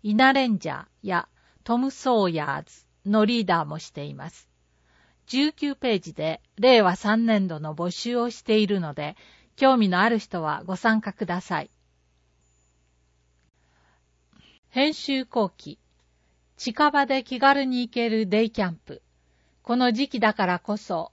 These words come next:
家族で力を合わせてチャレンジしてみてはいかがでしょうか。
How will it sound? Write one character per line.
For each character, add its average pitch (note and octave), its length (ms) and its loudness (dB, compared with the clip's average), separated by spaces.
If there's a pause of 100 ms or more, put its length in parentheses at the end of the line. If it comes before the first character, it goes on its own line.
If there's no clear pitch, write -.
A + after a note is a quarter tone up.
家 B3+ 140 0
族 A#3 280 0
で F3+ 160 -2
力 A#3 500 4
を F3 120 4
合 F#3+ 140 4
わ A#3+ 100 4
せ G3+ 180 -10
て E3+ 220 -8
チ - 100 -6
ャ C#4 80 4
レ C4+ 120 0
ン A3 100 -2
ジ F3 100 -10
し - 80 -16
て G3 140 -2
み G#3 100 0
て F3+ 140 -4
は D#3+ 160 -2
い E3 80 -8
か A3+ 180 2
が G3 120 0
で E3 120 -6
し - 140 -10
ょ D3+ 60 -8
う - 120 -20
か。 - 160 -14